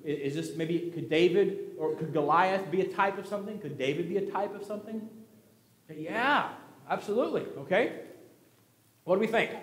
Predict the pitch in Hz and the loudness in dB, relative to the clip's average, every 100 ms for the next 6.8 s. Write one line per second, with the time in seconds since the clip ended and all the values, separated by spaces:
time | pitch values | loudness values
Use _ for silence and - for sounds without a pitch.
0 | - - - _ _ _ _ _ _ _ | -14 -20 -20 _ _ _ _ _ _ _
1 | - 165 190 208 202 - 202 202 214 208 | -4 2 2 4 2 4 2 2 4 4
2 | 214 208 196 196 208 208 208 - - 160 | 4 2 0 0 -2 0 -4 -6 -10 0
3 | 175 185 233 294 - - - - - - | 4 4 2 -2 -6 -12 -18 -20 -20 -20
4 | _ _ _ _ _ _ _ _ _ _ | _ _ _ _ _ _ _ _ _ _
5 | _ _ - - _ 131 120 135 156 156 | _ _ -20 -20 _ -18 -14 -10 -4 -2
6 | 160 - 156 170 160 165 190 196 | -2 -4 -8 -6 -2 0 -2 -6